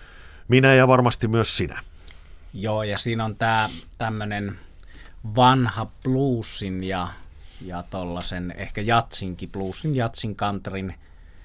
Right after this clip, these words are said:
Speaker 2: näitten musiikki, juuri roots-musiikkityyppien perinne, mitä Dylan myös siinä tota,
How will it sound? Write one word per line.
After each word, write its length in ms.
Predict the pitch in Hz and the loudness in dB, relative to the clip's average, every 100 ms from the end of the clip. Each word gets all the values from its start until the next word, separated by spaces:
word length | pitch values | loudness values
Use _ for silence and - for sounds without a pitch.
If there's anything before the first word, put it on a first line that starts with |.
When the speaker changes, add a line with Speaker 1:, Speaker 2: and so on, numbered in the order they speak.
| - - - | -20 -20 -18
Speaker 2:
näitten 680 | 107 101 101 98 - 95 90 | -12 -6 -4 -4 -6 -6 -4
musiikki, 580 | 95 98 95 87 - 92 | -6 -8 -8 -10 -10 -4
juuri 440 | 117 110 98 87 | -2 -2 -4 -6
roots-musiikkityyppien 1700 | 98 113 101 - 98 90 90 - 90 - 85 - 98 92 - 87 87 82 - - - - - - - - | -2 -2 -4 -8 -10 -8 -10 -8 -10 -12 -16 -10 -8 -8 -8 -6 -6 -8 -14 -20 -20 -20 -20 -20 -16 2
perinne, 500 | 127 123 107 92 90 | 4 4 2 -2 -2
mitä 360 | 90 92 92 - - | -4 -4 -4 -6 -10
Dylan 380 | 101 95 90 90 | -8 -4 -4 -4
myös 380 | 90 92 90 - | -4 -6 -8 -8
siinä 240 | 92 87 | -6 -6
tota, 400 | 87 87 85 87 | -6 -10 -8 -8